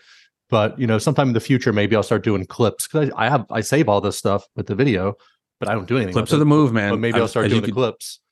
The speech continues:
Speaker 1: Yeah.
Speaker 2: That's the move. I mean, people, people will watch a full show, but I, oftentimes, you know, people's attention span and they're, they just kinda want the segment cliff notes of the conversation more so than the whole conversation.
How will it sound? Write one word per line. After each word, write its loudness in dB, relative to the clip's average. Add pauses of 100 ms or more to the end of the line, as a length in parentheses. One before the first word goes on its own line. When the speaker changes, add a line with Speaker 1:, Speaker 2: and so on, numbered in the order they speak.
(240)
Speaker 1:
Yeah. -6
Speaker 2:
That's -2
the 0
move. 0
I -4
mean, -2
people, -2
people 0
will 4
watch 0
a -8
full 0
show, 2
but 0
I, 2
oftentimes, 0
you -2
know, 0
people's -2
attention 0
span 0
and 0 (200)
they're, 2 (400)
they 4
just -2
kinda 2
want 2
the -4
segment 0
cliff 0
notes 2
of 0
the -4
conversation 0
more 0
so 0
than -2
the 2
whole 0
conversation. 0